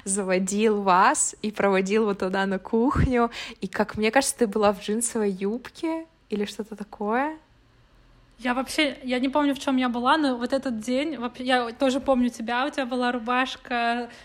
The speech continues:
Speaker 2: чёрная с белыми лицами из Монки.
Speaker 1: <gasps> Да,
Speaker 2: И
Speaker 1: нифига.
Speaker 2: и у тебя, ты тогда ещё была с длинными рыжими волосами. И я вообще, мне не очень нравятся рыжие люди, но я,
Speaker 1: <laughs>
Speaker 2: вот, ну, я вот когда тебя увидела, мне просто сразу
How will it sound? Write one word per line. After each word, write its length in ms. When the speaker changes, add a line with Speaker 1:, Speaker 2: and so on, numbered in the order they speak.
Speaker 2:
чёрная 460
с 40
белыми 400
лицами 500
из 180
Монки. 500
Speaker 1:
<gasps> 240
Да, 580
Speaker 2:
И 20
Speaker 1:
нифига. 460
Speaker 2:
и 100
у 60
тебя, 500
ты 160
тогда 240
ещё 180
была 240
с 60
длинными 580
рыжими 380
волосами. 1000
И 520
я 140
вообще, 420
мне 200
не 100
очень 220
нравятся 320
рыжие 340
люди, 260
но 160
я, 300
Speaker 1:
<laughs> 380
Speaker 2:
вот, 180
ну, 120
я 120
вот 120
когда 180
тебя 280
увидела, 600
мне 180
просто 340
сразу 960